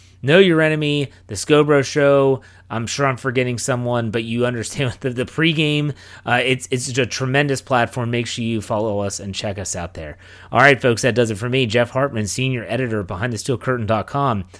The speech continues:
As we always finish it out here, be safe, be kind, and God bless. Have a great day.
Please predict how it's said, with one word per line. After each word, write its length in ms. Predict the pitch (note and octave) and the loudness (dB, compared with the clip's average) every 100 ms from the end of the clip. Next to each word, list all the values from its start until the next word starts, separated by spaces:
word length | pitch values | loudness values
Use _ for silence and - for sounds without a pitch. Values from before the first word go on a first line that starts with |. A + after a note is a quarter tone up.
| - | -6
As 160 | A2+ | -2
we 60 | A#2+ | 2
always 200 | C3+ A#2+ | 2 2
finish 260 | D#3 C#3+ B2+ | -2 -2 0
it 60 | |
out 140 | C3+ B2+ | 0 0
here, 120 | A#2+ | -2
be 180 | A2+ C#3 | 0 -2
safe, 460 | D#3+ F#3 - - - - - _ | 0 -2 -4 -10 -20 -20 -20 _
be 140 | - D#3 | -4 -4
kind, 380 | E3+ D#3+ G#2+ G2 | -2 -2 -2 -2
and 160 | G2+ | -2
God 280 | G2+ A#2+ A#2 | 0 0 2
bless. 300 | A#2+ A#2 - | 0 0 -2
Have 100 | A#2 | -4
a 60 | A#2 | 2
great 220 | B2+ B2+ | 2 4
day. 320 | C#3+ C3+ E2 | 2 2 -2